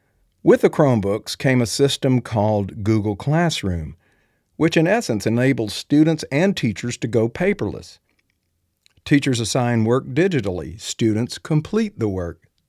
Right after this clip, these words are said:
digitally, which, among other things, eliminates the age-old "dog ate my homework" excuse,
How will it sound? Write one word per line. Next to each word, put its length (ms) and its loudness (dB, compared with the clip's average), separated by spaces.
digitally, 720 -2
which, 160 0
among 320 6
other 220 4
things, 360 -2
eliminates 600 2
the 240 -4
age-old 880 0
"dog 420 2
ate 280 0
my 240 2
homework" 580 0
excuse, 600 -6